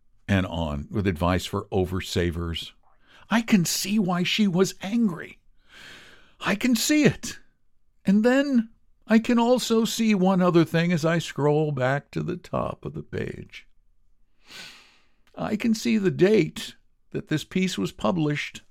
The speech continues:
at new retirement dot com. As I said, I was a day late.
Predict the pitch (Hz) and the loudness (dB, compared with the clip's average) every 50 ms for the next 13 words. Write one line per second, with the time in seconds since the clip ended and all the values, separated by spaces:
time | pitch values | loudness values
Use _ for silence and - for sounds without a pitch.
0 | _ _ _ _ _ _ _ _ _ _ - 131 - - 151 170 180 165 151 147 | _ _ _ _ _ _ _ _ _ _ -10 -8 -4 0 2 2 2 0 -2 -6
1 | 147 127 - - 175 185 185 156 147 135 131 127 - - 127 123 127 120 - - | -8 -10 -8 -4 -4 -2 0 0 0 -2 -2 -4 -2 -2 0 0 0 -4 -6 -6
2 | 143 151 170 214 - - 90 - - _ _ _ _ _ _ _ _ _ _ _ | -6 -4 -4 -4 -4 -6 -8 -12 -18 _ _ _ _ _ _ _ _ _ _ _
3 | _ - _ - - _ _ _ _ _ _ _ _ _ _ _ _ _ - - | _ -20 _ -20 -20 _ _ _ _ _ _ _ _ _ _ _ _ _ -20 -20
4 | - _ _ _ _ _ _ _ _ _ _ - - - 139 123 156 151 139 - | -20 _ _ _ _ _ _ _ _ _ _ -20 -14 -12 -8 -2 0 0 2 6
5 | 175 165 131 127 139 135 131 135 147 - - 147 139 135 131 120 123 107 95 90 | 8 8 8 8 6 4 2 0 0 2 4 6 6 6 6 6 4 2 2 -2
6 | - - - | -4 -10 -16